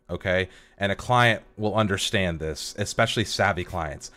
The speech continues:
And so if you reek of desperation to close a deal, you can scare people off, right? And so indifference is this idea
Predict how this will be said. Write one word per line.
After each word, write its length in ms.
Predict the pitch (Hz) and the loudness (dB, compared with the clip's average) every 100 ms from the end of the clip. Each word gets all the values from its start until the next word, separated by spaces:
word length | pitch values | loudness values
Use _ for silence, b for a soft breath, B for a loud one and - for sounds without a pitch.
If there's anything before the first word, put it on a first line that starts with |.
| b b | b b
And 160 | - 101 | -6 -2
so 440 | - 107 104 101 | 2 4 6 4
if 220 | 101 104 101 | 2 0 -2
you 520 | 110 139 143 143 135 | -2 0 2 2 0
reek 440 | 104 110 123 123 | -2 2 2 4
of 140 | 117 107 | 2 4
desperation 840 | 107 - 101 101 101 - 82 80 | 2 2 0 2 2 -2 -8 -8
to 80 | - | -10
close 380 | - 117 107 98 | -6 0 0 0
a 60 | 98 | -2
deal, 440 | 139 117 101 98 B B B - | 2 4 2 0 B B B -4
you 220 | 117 156 | 0 0
can 160 | 170 | 2
scare 360 | 117 - 110 110 | 0 0 2 2
people 340 | - 113 104 | 2 -2 4
off, 400 | 101 87 73 87 | 4 4 2 -4
right? 320 | 92 92 110 - | 0 2 2 0
And 160 | 104 | -4
so 320 | 101 110 101 95 | 0 2 4 4
indifference 800 | 101 92 131 147 127 104 101 71 | 0 2 2 2 2 0 -2 -2
is 220 | 101 - | -4 -2
this 220 | 101 - | -2 2
idea 640 | 98 92 110 113 95 90 | 2 2 2 4 4 2